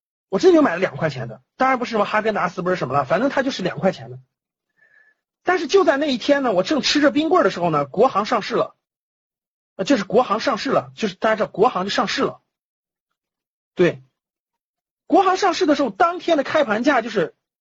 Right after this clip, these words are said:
一块九毛钱，一块八也不知道，一块九。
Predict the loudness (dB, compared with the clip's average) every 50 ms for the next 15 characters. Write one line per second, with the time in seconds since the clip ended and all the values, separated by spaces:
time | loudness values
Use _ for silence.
0 | _ _ _ -4 -2 -2 0 0 0 0 0 -2 -4 -6 -6 -4 -4 -2 0 0
1 | 0 0 0 -4 -4 -4 -2 -2 -2 -2 0 0 2 2 2 2 2 0 -2 -2
2 | -4 -2 -2 -2 -2 -4 -10 -10 -10 -12 -12